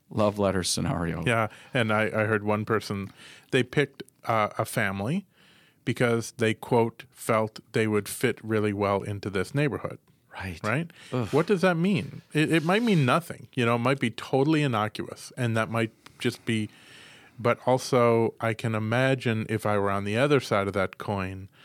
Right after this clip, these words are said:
Speaker 1: Mm-hmm.
Speaker 2: how that comment would make me feel. So it's, it, it's kind of a <laughs> double-edged sword, isn't it?
Speaker 1: Well, and I've had sellers in the past say, "You know, I, you know, I really want someone with kids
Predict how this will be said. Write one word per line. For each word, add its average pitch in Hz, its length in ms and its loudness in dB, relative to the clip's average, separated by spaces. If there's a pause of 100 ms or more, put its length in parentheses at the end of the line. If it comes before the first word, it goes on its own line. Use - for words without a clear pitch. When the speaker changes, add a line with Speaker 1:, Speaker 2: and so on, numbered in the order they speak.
(160)
Speaker 1:
Mm-hmm. - 220 -12
Speaker 2:
how 101 380 2
that 98 340 -2
comment 92 360 -8
would 101 220 -8
make 92 220 -8
me 101 100 -10
feel. 95 400 -6
So 104 380 -2
it's, - 200 -6
it, 113 380 0
it's 107 140 -6
kind 139 180 2
of 120 100 0
a 117 60 2
<laughs> 110 140 -2
double-edged 113 460 0
sword, 107 340 0
isn't 104 200 -2
it? 101 100 -8 (180)
Speaker 1:
Well, 147 200 4
and 160 80 4
I've 175 180 2
had 147 260 2
sellers 110 560 2
in 113 200 0
the 107 60 4
past 95 320 0
say, 95 220 2
"You 107 160 2
know, 117 260 2
I, 113 260 -2
you 113 140 2
know, 110 180 2 (280)
I 113 60 2
really 123 420 4
want 113 240 2
someone 107 320 4
with - 300 -4
kids 87 500 0